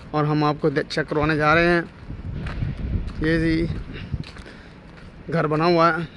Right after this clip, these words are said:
नया घर बना अभी, बहुत खूबसूरत है। इसकी back पे हम आपको सी,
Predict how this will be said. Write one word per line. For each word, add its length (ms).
नया 300
घर 140
बना 240
अभी, 260
बहुत 260
खूबसूरत 480
है। 80
इसकी 220
back 220
पे 140
हम 280
आपको 500
सी, 380